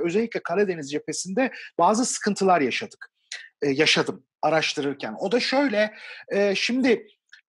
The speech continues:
e, Birinci Dünya Savaşı başlıyor. E, biz savaşa giriyoruz Osmanlı olarak. E, ve orada Teşkilat-ı Mahsus'a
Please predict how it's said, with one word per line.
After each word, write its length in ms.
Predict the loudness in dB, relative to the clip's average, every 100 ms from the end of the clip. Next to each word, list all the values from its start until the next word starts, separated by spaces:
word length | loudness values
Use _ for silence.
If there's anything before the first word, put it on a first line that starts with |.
| 0
e, 220 | 2 2
Birinci 260 | 0 0 2
Dünya 160 | 2
Savaşı 400 | 2 0 0 0
başlıyor. 840 | -2 0 -2 -2 0 2 2 0 -4 -8 -2
E, 300 | 0 0 -2
biz 140 | -4
savaşa 420 | 0 0 0 -2
giriyoruz 640 | -2 0 4 4 4 -2 -8
Osmanlı 480 | -10 -6 -4 -2 -2
olarak. 460 | -2 0 0 -2 -18 -16 -4
E, 260 | 0 2
ve 100 | 4
orada 300 | 4 2 -2
Teşkilat-ı 580 | -6 -6 -4 -4 -6 -4
Mahsus'a 840 | -6 -6 -8 -10 -10 -2 0 0